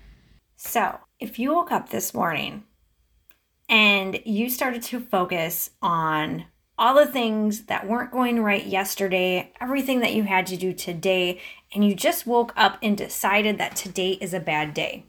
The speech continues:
before it <laughs> even had a chance to get started, I get it. That was me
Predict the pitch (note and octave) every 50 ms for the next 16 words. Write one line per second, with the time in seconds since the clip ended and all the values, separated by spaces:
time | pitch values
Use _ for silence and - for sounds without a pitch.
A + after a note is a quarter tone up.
0 | _ - - G#3+ G#3 - C#4 D4 D#4 D4+ C#4 B3+ A3+ - D4 C4+ B3 A#3+ A3+ A3+
1 | C#4 C4 B3 A3+ - - - - - - D4 D4 - F4+ - - - - A3+ -
2 | - - - - - - - A#3 A3+ B3 C#4 E4 F4+ F#4+ F#4+ G4 F#4 - _ _
3 | _ _ _ _ _ _ _ - A#3 B3 B3+ G#3+ F3+ E3+ E3+ E3 C#3+ A#2 - -
4 | - _ - - - E3+ F3 - B3+ - - - F#4 A4 G#4+ - G#3 - - _